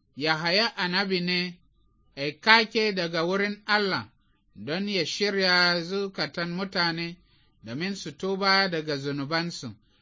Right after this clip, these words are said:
kuma su marabci Almasihu da Allah ya aiko masu. Saurari abin da aka rubuta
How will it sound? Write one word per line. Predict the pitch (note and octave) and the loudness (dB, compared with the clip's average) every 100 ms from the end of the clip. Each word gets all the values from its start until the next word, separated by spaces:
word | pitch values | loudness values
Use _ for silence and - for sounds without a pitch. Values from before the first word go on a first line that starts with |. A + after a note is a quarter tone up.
| _ _ - | _ _ -12
kuma | F3 G3+ G#3 | 0 4 4
su | G3+ F#3 E3+ | 2 -4 -4
marabci | E3 D#3+ D#3 D#3 - F3+ F#3+ | -2 0 0 -2 -4 -2 -2
Almasihu | E3+ D#3 D3+ C#3+ - G#3 G3 F3+ E3+ F3 - _ _ - | -4 -4 -4 -4 -4 -2 0 -2 -4 -6 -12 _ _ -12
da | A#2 - | -8 -4
Allah | F#3+ G3+ G3+ F#3 | 4 4 4 4
ya | F3 F#3+ G3 | 6 6 4
aiko | G3+ F#3+ - G3+ | 0 0 0 0
masu. | G3+ G3+ - C3+ G2+ _ _ _ _ _ - | 0 -2 -2 -8 -8 _ _ _ _ _ -20
Saurari | - D#3+ E3 E3+ F3 F#3 F3+ | -6 -2 0 2 2 0 -2
abin | E3 E3 G#3 G3+ | -4 -2 -2 2
da | F3+ F3+ F3+ F3+ | 4 4 2 0
aka | G3 F#3+ E3 | -4 -2 -2
rubuta | E3 E3 C#3 D3 C3+ | -2 -4 -6 -6 -8